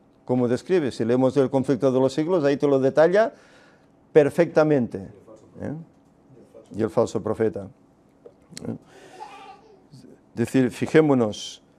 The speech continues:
¿eh? Cuando no queremos aceptar que hay una ley por cumplir, distinta de las otras que el Señor dio, no, que, que dio pero que escribió Moisés,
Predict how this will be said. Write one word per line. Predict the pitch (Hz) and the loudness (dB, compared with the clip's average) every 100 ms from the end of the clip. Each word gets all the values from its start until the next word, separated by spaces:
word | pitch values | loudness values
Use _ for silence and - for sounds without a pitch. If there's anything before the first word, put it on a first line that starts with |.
| _ | _
¿eh? | - 123 175 _ - - | -4 -4 -4 _ -20 -8
Cuando | - 135 127 135 | 4 4 6 4
no | 165 | 4
queremos | 175 175 175 - | 4 4 4 4
aceptar | 165 170 165 - 170 156 104 - _ _ - | 2 4 2 6 8 8 4 -14 _ _ 4
que | 147 | 6
hay | 151 | 8
una | 156 147 | 6 6
ley | 139 151 156 | 8 6 6
por | 139 123 | 2 0
cumplir, | 131 117 123 123 165 - _ _ _ - | 0 -2 0 -2 -4 -18 _ _ _ -12
distinta | 110 143 - - 202 196 165 | -4 -2 -2 0 2 4 4
de | 156 | 6
las | 151 147 | 4 4
otras | 175 135 123 - | 2 2 -2 0
que | |
el | 135 | -4
Señor | - 127 127 110 | 0 0 0 0
dio, | 123 131 - | 0 -2 -2
no, | 131 170 | -2 -2
que, | 139 117 107 110 - - - _ - | -4 -6 -6 -10 -12 -20 -20 _ -2
que | 131 | 0
dio | 127 165 | 4 4
pero | 196 175 | 4 2
que | 147 | 2
escribió | - 143 139 | 2 2 4
Moisés, | 135 131 - 208 - | 4 2 2 0 -2